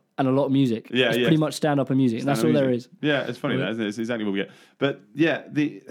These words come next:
Speaker 2: I think that's a really interesting thing, 'cause, I mean, down the line, because what, what's, what's kind of, like, the reason why Spotify is quite cheap, when
Speaker 1: Yeah.
Speaker 2: you think about it, and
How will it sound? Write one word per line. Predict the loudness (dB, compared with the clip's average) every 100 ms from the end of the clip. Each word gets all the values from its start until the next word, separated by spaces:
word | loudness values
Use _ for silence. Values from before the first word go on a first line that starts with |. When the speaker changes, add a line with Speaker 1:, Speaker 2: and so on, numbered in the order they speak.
| -6
Speaker 2:
I | -4
think | -2 -4
that's | -2
a | -2
really | -2
interesting | -2 -4 -4 -6
thing, | -4 -4 -4
'cause, | -4
I |
mean, | -4 -4 -8 _ -20 -4
down | -2 -2 -2
the | -2
line, | -4 -4 -6 -8 -10 -12 -14 _ _ _ _ _ _ _ -16 -12
because | -6 -6 -6
what, | -2 -2 -2 -8 -12 -12 -16
what's, | -6 -2 -2 -6 -16 -18 -20 -20 _ _
what's | -4 -4 -4 -10 -18 -10
kind | -4 -2
of, | -2
like, | -4 -4 -4 -4
the | -2
reason | -2 -2 0
why | 0 -2
Spotify | -4 -8 -6 -4 -6
is | -6
quite | -12 -14
cheap, | -6 -6 -6 -12 -20 _ _
when | -6
Speaker 1:
Yeah. | -4
Speaker 2:
you | -6
think | -10
about | -6 -4 -2
it, | -4 -8 -12 -20 -20 _
and | -8 -8 -8 -16